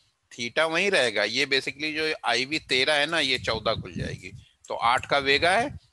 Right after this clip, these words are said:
तो option जो है, आठ रुपए से महंगा हो जाएगा, तो theta की वजह से वो दस रुपए सस्ता हुआ, वेगा की वजह से आठ रुपए महंगा हो गया, तो जड़ में जो है, ये आपको मोटा मोटी यही rate मिलेगा।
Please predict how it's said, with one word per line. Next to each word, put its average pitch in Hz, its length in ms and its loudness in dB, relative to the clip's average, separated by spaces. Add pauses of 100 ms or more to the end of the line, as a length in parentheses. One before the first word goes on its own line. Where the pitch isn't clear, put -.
(200)
तो 131 60 -2
option 127 400 2
जो 135 80 0
है, 139 60 4
आठ 135 200 2
रुपए 139 200 0
से 151 100 -4
महंगा 135 320 2
हो 175 120 4
जाएगा, 185 380 2 (1200)
तो 123 80 -6
theta 139 480 -2
की 147 60 2
वजह 143 240 2
से 151 100 -2
वो 147 100 -4
दस 139 180 0
रुपए 143 240 -2
सस्ता 151 340 -2
हुआ, 185 340 0 (360)
वेगा 131 300 2
की 139 120 -8
वजह 143 160 0
से 143 120 -2
आठ 135 180 2
रुपए 139 300 0
महंगा 131 500 -2
हो 151 120 0
गया, 165 160 0
तो 160 160 -8
जड़ 131 240 0
में 131 180 -2
जो 120 140 -2
है, 107 60 0
ये 135 280 -4 (280)
आपको 113 320 0
मोटा 117 300 -4
मोटी 113 240 -8
यही 107 240 -2
rate 92 260 -8
मिलेगा। - 640 -18